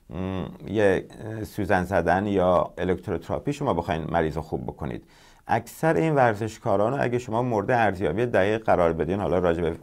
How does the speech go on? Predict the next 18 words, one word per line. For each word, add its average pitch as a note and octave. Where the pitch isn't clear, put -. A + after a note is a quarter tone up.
کشتی F2
صحبت D#2+
می‌کنیم، E2+
این D#2+
کشتیگیران D#2
رو F#2
ارزیابی E2
کنید، E2+
متوجه A2
می‌شید D#3+
که G#2+
یه D3+
سری D3
نکات G#2
ضعفی A#2+
دارن F2
که -
این D#3+